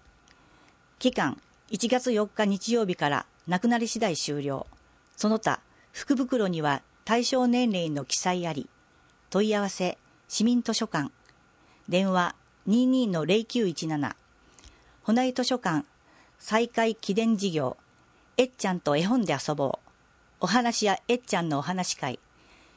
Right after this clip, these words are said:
二月七日土曜日、午後二時から二時三十分。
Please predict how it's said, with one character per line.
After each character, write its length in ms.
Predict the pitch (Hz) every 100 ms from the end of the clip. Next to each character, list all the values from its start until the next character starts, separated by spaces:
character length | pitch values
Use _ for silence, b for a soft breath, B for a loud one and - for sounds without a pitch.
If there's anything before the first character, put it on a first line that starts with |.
| b b b
二 100 | 190
月 240 | 226 240 220
七 220 | 208 202
日 160 | 202
土 120 | 180 190
曜 240 | 214 180
日、 220 | 135 123 - -
午 120 | 202
後 120 | 208 175
二 140 | 208
時 120 | 196
か 140 | 147 139
ら 100 | 131
二 140 | 151
時 100 | 175
三 240 | - 175 165
十 140 | 175 _
分。 240 | - 143